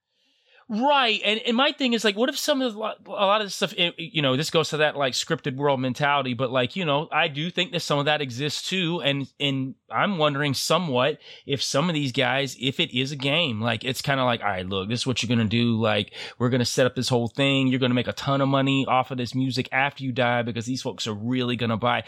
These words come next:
I mean, dude, X X X could drop out anything right now and it would go skyrocket. They could be, "Hey, we just found ten new tracks we didn't know existed." You know what I mean? Like, it could. I'm not saying he's not dead. He could be dead. I'm just, I throw it out there. Like,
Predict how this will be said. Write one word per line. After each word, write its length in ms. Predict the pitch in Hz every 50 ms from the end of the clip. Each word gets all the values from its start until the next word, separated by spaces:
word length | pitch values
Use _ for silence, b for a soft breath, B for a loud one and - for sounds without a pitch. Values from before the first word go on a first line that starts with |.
| B B B
I 40 | B
mean, 100 | 170 151
dude, 220 | 139 175 165 151 -
X 300 | - 170 190 196 - -
X 220 | 202 190 - - 185
X 180 | 175 170 -
could 140 | - 170 143
drop 260 | - 147 139 127 -
out 180 | 131 131 127 123
anything 380 | 135 139 147 143 - 147 139 127
right 220 | 135 143 - -
now 320 | 131 135 143 143 143 123
and 120 | 110 120 123
it 80 | 127
would 160 | - 123 113 104
go 380 | 127 123 120 113 110 107 - b b b b b
skyrocket. 800 | - - - - - 143 127 120 117 113 110 104 98 110 107 107
They 60 | 120
could 100 | 107 110
be, 80 | 113
"Hey, 200 | 98 107 113 110
we 120 | 107 113 113
just 240 | 110 117 - - -
found 240 | 120 110 104 95
ten 240 | - - 135 117 104
new 140 | 104 107 110
tracks 400 | 104 - 131 123 101 98 - -
we 80 | 117 113
didn't 160 | 113 107 107
know 120 | 110 110
existed." 600 | 110 110 113 113 113 107 - - - 98 92 - B B 160 B
You 140 | 170 208 226
know 60 | 240
what 100 | 233 233
I 60 | 226
mean? 280 | 214 226 233 233 226 202
Like, 220 | 202 185 175 -
it 120 | 214 202 -
could. 340 | - - 233 208 170 127 B B B B
I'm 80 | 220 220
not 160 | 277 254 226
saying 240 | - 247 226 208 185
he's 140 | 180 151 143
not 240 | 151 143 139 123
dead. 180 | 120 127 123 127
He 80 | 143 143
could 240 | - 156 139 113
be 100 | 107 123
dead. 300 | 120 104 120 110 110 104 - B B B
I'm 140 | - 170 185
just, 220 | 180 175 - - -
I 140 | 160 180 202
throw 240 | 202 - 233 214 208
it 60 | 180
out 220 | 180 170 170 165 -
there. 280 | 170 170 170 165 160
Like, 280 | 147 143 131 127 110